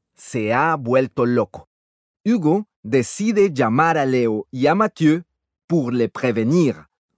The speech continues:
para avisarles. Mathieu llega enseguida y llama a Madison para que calme a Arnaud, pero ella no responde. Y justo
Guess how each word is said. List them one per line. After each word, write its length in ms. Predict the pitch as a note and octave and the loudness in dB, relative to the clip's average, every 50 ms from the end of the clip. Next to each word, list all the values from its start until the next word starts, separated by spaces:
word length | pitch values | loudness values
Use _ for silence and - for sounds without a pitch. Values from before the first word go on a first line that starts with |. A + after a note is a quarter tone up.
| _ _ _ _ | _ _ _ _
para 380 | - B2+ A#2+ A#2 A2+ A2 G#2+ | -4 -2 -2 -2 -2 -4 -4
avisarles. 720 | G#2 G2 G#2 - - D3 B2+ A2+ G2 F#2 E2+ - - _ _ _ _ - | -6 -8 -8 -6 -2 -2 -2 -2 -4 -8 -12 -18 -20 _ _ _ _ -8
Mathieu 560 | A2+ A#2+ A#2 - - G3 A3 G#3 F#3 F3+ - _ - | -6 -6 -6 -4 -4 -2 0 0 0 0 -4 _ -16
llega 440 | B2 B2 C3 F3 F#3+ F3 F3+ F3 E3 | -8 -2 -2 0 0 0 0 -2 -2
enseguida 600 | D#3 C3+ - D#3 C3 A#2+ C3 B2 G2 F2+ - _ _ _ _ _ | -2 -4 -4 -4 -4 -2 -4 -4 -4 -6 -10 _ _ _ _ _
y 120 | - C3 A#2 | -8 -6 -4
llama 380 | G2 C3+ C3+ C#3+ D3 C3 A2 | 0 0 0 2 0 0 0
a 60 | G2+ G#2 | 0 -2
Madison 640 | A2+ D3 F3+ E3 D#3+ C3 - C#3+ C3+ D3+ E3 D#3 _ _ | 0 -2 -2 -2 -4 -6 -4 -6 -6 -6 -8 -12 _ _
para 220 | - C3 A#2+ A2+ | -4 -4 -4 -4
que 160 | - - A2 - | -6 -8 -12 -8
calme 420 | - D3+ E3+ F3 F3 E3+ E3+ D3 | -4 -2 -2 0 -2 -2 -4 -4
a 200 | B2 A2+ A2 G#2+ | -4 -2 -2 -4
Arnaud, 360 | G#2 G#2+ A#2 C3 B2+ G2+ - _ _ _ _ _ _ _ _ _ | -4 -4 -4 -2 -4 -4 -6 _ _ _ _ _ _ _ _ _
pero 300 | - B2+ B2+ A#2 A#2 A#2+ | -4 -2 -2 0 2 2
ella 420 | C3 D3+ E3+ E3 G3 F#3+ F#3 F3+ _ - | 2 2 2 0 -2 -4 -4 -6 _ -8
no 380 | A#2 B2+ C3+ C#3 D3+ D3+ C#3+ | -6 -2 0 2 2 4 2
responde. 680 | C3+ C3 A#2+ - - - A#2 G#2 F#2+ E2+ F2+ E2+ _ _ _ _ _ _ _ _ _ _ _ _ _ | 2 0 -4 -8 -10 -10 -8 -8 -8 -10 -12 -18 _ _ _ _ _ _ _ _ _ _ _ _ _
Y 120 | - C3+ A#2+ | -8 -8 -6
justo 600 | - - - F#3 F3+ - - - - G2 - | -6 -6 -6 -6 -6 -6 -6 -8 -10 -12 -12